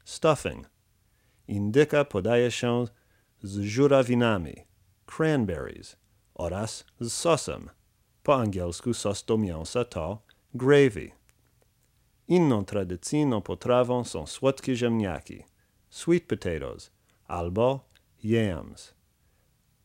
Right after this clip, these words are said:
Na deser możesz spodziewać się placka z dyni, czyli pumpkin pie. Jeśli jesteś gościem u kogoś,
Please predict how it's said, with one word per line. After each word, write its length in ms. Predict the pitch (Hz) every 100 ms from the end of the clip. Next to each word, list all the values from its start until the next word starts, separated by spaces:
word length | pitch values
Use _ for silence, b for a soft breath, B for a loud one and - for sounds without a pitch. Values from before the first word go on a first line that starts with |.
| -
Na 120 | 113
deser 460 | 117 170 - 110 107
możesz 500 | 120 147 151 139 -
spodziewać 640 | - - 92 120 123 120
się 320 | - 127 120 117
placka 500 | - 139 - - 135
z 100 | 120
dyni, 400 | 110 87 69 - _ _ -
czyli 420 | - 85 107 131 _ _ _ _ -
pumpkin 540 | 135 127 - 123 123 - _ _
pie. 420 | 107 85 60 - _ _ _ _ _ _ _ _ _ _ -
Jeśli 340 | 143 160 117 110
jesteś 400 | 123 - 95 -
gościem 500 | 113 117 - 123 101
u 100 | -
kogoś, 560 | 123 120 117 117 -